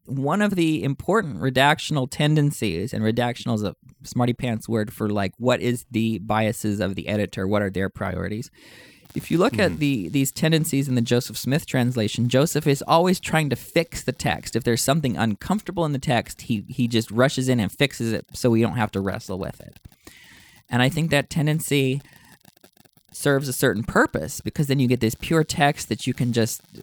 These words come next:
Speaker 1: you know, uh, don't have Alfric's problem, right? Alfric's problem of, of, of having problems in the text that, that will, uh,
Speaker 2: Mm-hmm.
Speaker 1: will lead people astray.
Speaker 2: Mm-hmm.
Speaker 1: But it would deprives us of the wrestle. And in fact, even the book of,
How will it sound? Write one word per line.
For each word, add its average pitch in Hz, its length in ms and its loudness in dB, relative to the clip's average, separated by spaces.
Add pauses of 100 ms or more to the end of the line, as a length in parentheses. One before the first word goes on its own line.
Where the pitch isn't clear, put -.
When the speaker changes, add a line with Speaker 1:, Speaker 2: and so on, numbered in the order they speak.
(240)
Speaker 1:
you 117 220 -4
know, 110 320 2 (340)
uh, 110 240 4
don't 127 320 2
have 131 380 4
Alfric's 117 440 0
problem, 95 600 0
right? 123 300 0 (400)
Alfric's - 320 -4
problem 120 340 2
of, 101 420 -4
of, 101 120 -12 (260)
of 98 220 -8
having 110 260 0
problems 117 460 2
in 104 100 -2
the 92 60 -2
text - 420 -2
that, 98 160 -4 (120)
that - 140 -6
will, 98 240 -2
uh, 92 260 -2
Speaker 2:
Mm-hmm. 95 260 -4 (340)
Speaker 1:
will 107 200 -6
lead 107 340 -2 (280)
people 98 320 -2
astray. 98 520 -2 (840)
Speaker 2:
Mm-hmm. 87 240 -4 (140)
Speaker 1:
But 113 180 2
it 113 120 4
would 113 160 2
deprives 135 460 2
us 127 200 -2
of 110 240 -2
the 104 80 0
wrestle. 120 520 0
And 123 120 2
in 131 100 4
fact, 135 340 2
even 135 260 0
the 127 60 2
book 127 220 0
of, 117 300 -2